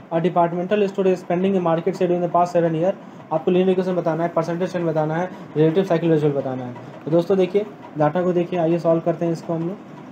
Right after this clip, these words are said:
ठीक है। तो फिर से वही काम करना है हमें, अ, ईयर निकालिए, ये आप यहाँ पे फिर से देखिए Mean, यहाँ फिर से ऑड है हमारे पास, एक, दो, तीन, चार, पाँच, छः, सात, तो mean मिल गया, फिर एक्स निकल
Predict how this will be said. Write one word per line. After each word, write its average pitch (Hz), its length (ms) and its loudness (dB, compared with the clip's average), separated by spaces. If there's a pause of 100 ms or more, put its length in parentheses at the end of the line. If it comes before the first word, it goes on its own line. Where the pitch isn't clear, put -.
(140)
ठीक 165 140 -4
है। 143 60 -2 (260)
तो 170 60 -4
फिर 196 180 4
से 202 120 2
वही 196 140 4
काम 190 220 0
करना 190 260 2
है 190 60 2
हमें, 214 180 -2 (580)
अ, 170 160 2
ईयर 190 240 6
निकालिए, 190 440 2
ये 175 120 2
आप 175 140 2
यहाँ 185 180 2
पे 196 100 4
फिर 190 160 0
से 196 120 -2
देखिए 156 300 0 (360)
Mean, 202 400 2
यहाँ 175 720 2
फिर 190 180 0
से 196 120 0
ऑड 180 260 4
है 185 60 2
हमारे 180 220 0
पास, 175 200 -2
एक, 170 360 -2
दो, 170 140 2 (240)
तीन, 170 280 0
चार, 170 420 0
पाँच, 160 300 -4
छः, 160 140 -4
सात, 143 280 -4 (400)
तो 151 60 -2
mean 175 200 4
मिल 185 160 6
गया, 175 340 6
फिर 175 200 0
एक्स 175 200 0
निकल 170 180 0